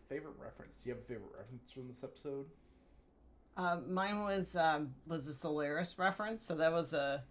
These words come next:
Speaker 2: two thousand two movie with George Clooney, 'cause George Clooney has been referenced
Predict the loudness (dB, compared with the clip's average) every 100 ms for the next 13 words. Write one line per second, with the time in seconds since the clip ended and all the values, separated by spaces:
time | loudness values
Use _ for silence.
0 | -20 -20 -20 -6 4 10 10 8 0 -2
1 | -2 0 0 -2 -2 -2 -2 0 -2 -2
2 | -2 -4 -4 -4 -4 -4 -8 -4 2 2
3 | 4 4 6 4 2 2 8 8 8 0
4 | -2